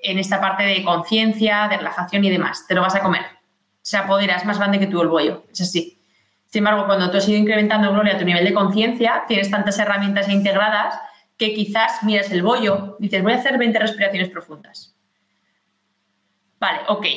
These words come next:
ahora me voy a preguntar si es un hambre real, si es fisiológica. ¿Me podría comer una manzana? Sí. Ah, pues quizás tengo un hambre real. Ah, es que la última ingesta fue hace ocho horas. Vale, pues me como una manzana.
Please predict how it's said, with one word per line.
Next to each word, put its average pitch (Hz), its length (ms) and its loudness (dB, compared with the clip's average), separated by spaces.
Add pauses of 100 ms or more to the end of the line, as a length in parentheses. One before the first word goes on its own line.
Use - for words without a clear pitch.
(140)
ahora 254 160 0
me 302 80 0
voy 262 80 0
a 254 100 0
preguntar 240 420 2
si - 140 -2
es 220 100 -2
un 214 80 4
hambre 202 220 2
real, 196 300 2 (920)
si - 160 -12
es 175 60 -10
fisiológica. 202 720 -2 (800)
¿Me 196 100 -2
podría 196 340 0
comer 233 200 0
una 196 160 0
manzana? 190 680 -2 (1000)
Sí. - 500 -4
Ah, 220 180 0
pues 185 120 -8
quizás 185 340 -4
tengo 226 180 0
un 180 80 0
hambre 165 240 0
real. 180 300 0 (580)
Ah, 233 180 0
es - 80 -8
que - 100 -10
la 202 60 2
última 208 200 2
ingesta 220 360 0
fue 208 120 0
hace 196 160 0
ocho 170 200 0
horas. - 360 -4 (160)
Vale, 147 220 -4
pues 196 140 -2
me 170 100 2
como 170 160 2
una 165 100 2
manzana. 160 520 -4